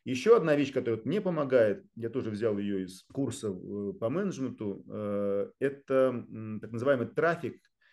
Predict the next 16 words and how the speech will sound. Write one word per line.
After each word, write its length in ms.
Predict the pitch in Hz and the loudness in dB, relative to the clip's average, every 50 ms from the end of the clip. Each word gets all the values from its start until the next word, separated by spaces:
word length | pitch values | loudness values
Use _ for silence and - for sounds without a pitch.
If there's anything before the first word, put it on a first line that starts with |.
| _ _ - | _ _ -4
регулярно 760 | 113 117 131 120 120 139 147 165 170 165 156 135 123 104 - - - - | -2 0 0 2 4 6 6 8 6 6 4 2 0 0 -4 -10 -14 -14
с-, 160 | 104 - - 104 110 107 104 104 | -14 -12 -10 -8 -6 -4 -4 -6
дел-, 280 | 101 101 139 151 123 | -2 0 0 0 0
повторяющиеся 840 | - - 110 - - 127 131 143 143 139 131 123 117 120 107 - 120 117 | -2 -8 -10 0 2 4 6 8 6 6 4 0 -6 -10 -10 -10 -10 -8
действия. 640 | 104 110 117 107 104 - _ - 92 87 82 - - _ _ - | -4 -4 -4 -4 -4 -8 _ -12 -12 -12 -12 -12 -18 _ _ -12
То 60 | 117 | -12
есть 180 | 101 - - _ - - _ | -12 -12 -12 _ -20 -20 _
у 140 | - 120 120 | -10 -4 -2
меня 200 | 135 147 139 123 | 0 2 2 2
неделя 360 | 117 117 113 143 180 180 139 | 0 0 2 2 2 2 2
все-таки 540 | - - - - - _ - 110 104 98 95 - - - | -2 -4 -10 -14 -14 _ -6 -4 -2 -2 -2 -2 -6 -10
выстроена, 960 | - 104 104 143 175 170 - - 139 131 127 120 113 110 107 104 101 90 - - - | -10 -4 -2 0 0 0 0 0 0 2 2 2 0 -2 -2 -2 -2 -4 -6 -10 -10
э, 420 | 98 101 101 101 98 98 98 92 98 | -8 -6 -4 -4 -2 -2 -2 -4 -4
на 140 | 110 123 139 | -2 -2 0
регулярной 500 | 131 131 117 131 135 143 143 135 131 127 | 0 2 4 6 8 8 8 6 4 -2
основе. 400 | 123 127 - 120 110 104 87 87 | -2 -4 -8 -8 -8 -8 -8 -10